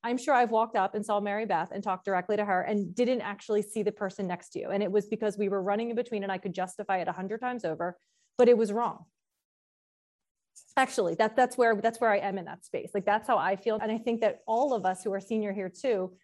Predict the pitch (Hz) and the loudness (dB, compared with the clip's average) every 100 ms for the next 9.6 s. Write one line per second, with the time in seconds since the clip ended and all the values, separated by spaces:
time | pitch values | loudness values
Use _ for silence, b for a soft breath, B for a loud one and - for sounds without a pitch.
0 | b - 214 214 214 202 185 240 - 302 | b 0 4 4 2 0 0 0 0 2
1 | 247 220 214 208 - 226 233 - 208 - | 2 2 -2 -6 -4 0 0 0 -2 -4
2 | - - 190 190 214 220 220 214 220 226 | -12 -6 -2 2 4 4 2 2 0 -2
3 | 233 226 233 226 233 285 311 320 285 269 | -2 -2 -4 -6 2 4 4 4 2 2
4 | 240 240 247 254 233 214 214 233 - _ | 2 2 -2 -4 -4 -2 -2 -4 -8 _
5 | _ 220 262 285 277 262 233 226 226 220 | _ -2 0 0 -4 -4 -4 -2 -4 -2
6 | 226 208 214 202 196 190 202 190 180 185 | -4 -2 -2 0 -2 -4 -4 -4 -6 -8
7 | 180 180 - 175 175 208 196 180 - - | -10 -8 -6 -4 -2 0 0 -2 -10 -8
8 | 170 175 175 175 - 180 180 185 175 180 | -6 -6 -6 -8 -8 -8 -6 -6 -6 -6
9 | 185 202 208 175 170 | -6 -6 -8 -6 -8